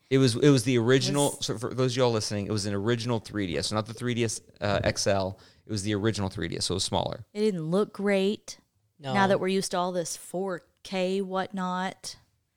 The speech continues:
Speaker 3: I understand why you couldn't get into
Speaker 1: Oh, there,
Speaker 3: it.
Speaker 1: there's, there's a,
Speaker 2: But
Speaker 1: there's a better reason still.
Speaker 2: Yes, go ahead.
Speaker 1: So, okay, I'm used to where the games are saved on the cart, and you just go in there and you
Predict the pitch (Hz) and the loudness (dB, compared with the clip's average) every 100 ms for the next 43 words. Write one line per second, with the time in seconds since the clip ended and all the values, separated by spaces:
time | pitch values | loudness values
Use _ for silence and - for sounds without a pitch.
0 | _ _ - 180 180 135 - - 127 123 | _ _ -2 0 2 0 -4 -4 -4 -2
1 | 127 127 127 127 - 120 123 123 123 127 | -2 -2 -2 -4 -6 -8 -6 -6 -6 -4
2 | 107 110 117 117 240 254 208 175 - 110 | 0 4 4 4 6 8 8 8 6 4
3 | 107 101 107 101 101 98 95 95 98 98 | 2 4 4 4 0 -2 -4 -4 -4 -6
4 | _ - 190 - - - - - - 185 | _ -12 -10 -10 -8 -8 -8 -10 -8 -6
5 | 180 - 170 170 - - - 156 147 - | -4 -6 -10 -14 -12 2 6 8 6 2
6 | 131 123 104 - 139 180 190 - - 139 | -2 0 0 2 0 2 0 0 2 2
7 | 127 123 120 113 104 104 113 120 113 117 | 4 4 2 0 0 2 2 2 0 -2
8 | - 101 98 98 - 95 95 104 113 - | 2 2 2 0 -2 0 0 0 -2 0
9 | 92 90 101 - 107 101 107 107 104 120 | 2 2 0 -4 -6 -4 -4 0 4 4
10 | 127 101 98 104 101 101 104 107 | 4 2 0 0 0 -2 -2 -4